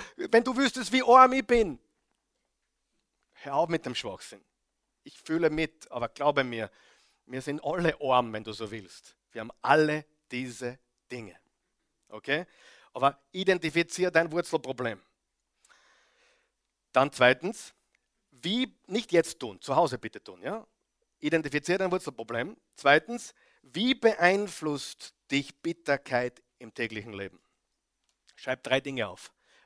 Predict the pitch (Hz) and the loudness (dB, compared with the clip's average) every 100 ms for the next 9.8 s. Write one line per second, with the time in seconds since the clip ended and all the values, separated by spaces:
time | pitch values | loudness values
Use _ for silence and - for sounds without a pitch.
0 | _ _ _ _ _ _ - 127 127 110 | _ _ _ _ _ _ -12 -10 -8 -4
1 | 113 147 - - 123 165 160 - 135 131 | -2 -2 -4 -16 -10 -10 -10 -16 -14 -10
2 | 151 147 _ - 123 147 127 - 120 117 | -10 -12 _ -12 -10 -8 -10 -6 -6 -8
3 | 117 110 120 - - 101 _ _ _ _ | -14 -18 -18 -18 -16 -18 _ _ _ _
4 | _ _ _ _ _ - 117 113 - 127 | _ _ _ _ _ -16 -10 -10 0 2
5 | 143 - 123 117 117 135 - 127 123 120 | 2 -2 -8 -6 -6 -6 -4 -4 -4 -6
6 | 117 117 117 _ _ _ - - - - | -10 -8 -12 _ _ _ -2 -2 -2 -8
7 | 139 127 165 151 156 151 143 - - _ | -8 -6 0 2 4 2 0 -14 -20 _
8 | _ _ _ _ _ _ _ _ - 107 | _ _ _ _ _ _ _ _ -20 -18
9 | - - 151 151 147 135 _ - | -10 2 4 4 2 -6 _ -20